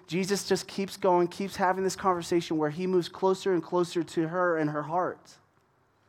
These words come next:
Love moves toward.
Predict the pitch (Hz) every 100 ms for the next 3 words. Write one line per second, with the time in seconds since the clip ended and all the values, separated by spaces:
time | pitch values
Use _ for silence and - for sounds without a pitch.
0 | _ _ _ _ _ _ _ _ _ _
1 | _ _ - 165 208 202 208 170 - -
2 | 190 175 107